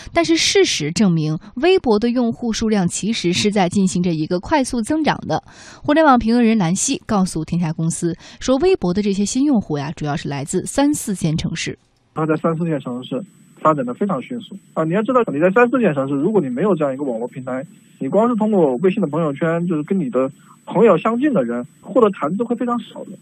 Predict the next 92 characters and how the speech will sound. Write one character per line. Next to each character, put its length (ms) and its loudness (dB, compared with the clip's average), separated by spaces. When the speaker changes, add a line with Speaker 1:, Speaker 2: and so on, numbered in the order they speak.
Speaker 2:
当 200 2
前 120 -2
的 100 -2
中 140 -2
国 80 0
人 80 0
获 100 0
得 60 4
谈 240 -8
资 100 0
就 120 0
两 200 -2
个 60 -8
地 100 -4
方 140 -4
嘛， 120 -8
一 80 -6
个 80 -2
是 60 2
微 140 4
博， 100 2
一 60 0
个 60 -2
电 160 2
影 120 -6
啊， 80 -6
因 80 -2
为 80 2
这 160 6
两 120 4
个 80 -4
是 60 -4
没 100 0
有 60 2
边 220 2
界 80 2
的 80 2
东 160 -6
西 60 -14
啊。 100 -14
一 100 -4
个 100 4
农 160 6
村 120 4
的 100 4
人， 280 0
一 80 -6
个 100 0
小 200 -2
镇 160 -2
的 80 -2
人， 180 -4
他 140 4
也 80 6
可 120 -4
以 40 -2
用 160 -4
微 120 -4
博， 260 -8
也 120 -2
可 80 4
以 60 2
去 100 -4
看 180 -8
到 100 -2
最 140 -4
新 140 -10
的 80 -4
电 180 -6
影。 100 -8
在 60 4
这 120 8
情 80 -2
况 160 -2
下， 60 -8
他 80 -2
有 100 2
谈 200 -8
资， 160 -10
他 120 0
能 160 0
够 120 2
去 320 -4
跟 160 4
随 200 0
这 120 -4
个 80 -4
世 160 -6
界 100 0
的 120 4
潮 220 2
流， 240 4